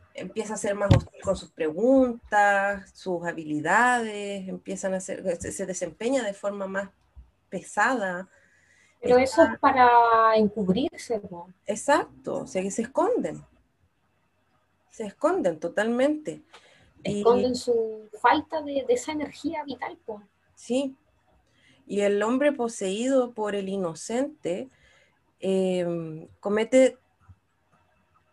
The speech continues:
Speaker 1: dos clases de, como de pecados, entre comillas. El que comete verdaderamente y el de omisión. Pero, pero al fin, al fin y al cabo esconde sus motivos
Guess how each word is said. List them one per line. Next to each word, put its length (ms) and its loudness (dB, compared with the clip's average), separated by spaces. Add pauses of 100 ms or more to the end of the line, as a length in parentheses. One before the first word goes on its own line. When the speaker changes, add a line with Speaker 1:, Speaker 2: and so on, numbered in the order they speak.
(580)
Speaker 1:
dos 240 4
clases 420 0
de, 220 0 (160)
como 260 0
de 260 -4 (120)
pecados, 560 2
entre 260 -4
comillas. 420 -4 (840)
El 240 2
que 100 -8
comete 400 0
verdaderamente 1040 2 (420)
y 120 2
el 120 4
de 120 6
omisión. 560 -2 (960)
Pero, 560 4
pero 320 4
al 120 -6
fin, 540 -2
al 120 -4
fin 200 -4
y 40 4
al 140 -2
cabo 320 4
esconde 420 2
sus 160 -4
motivos 680 -2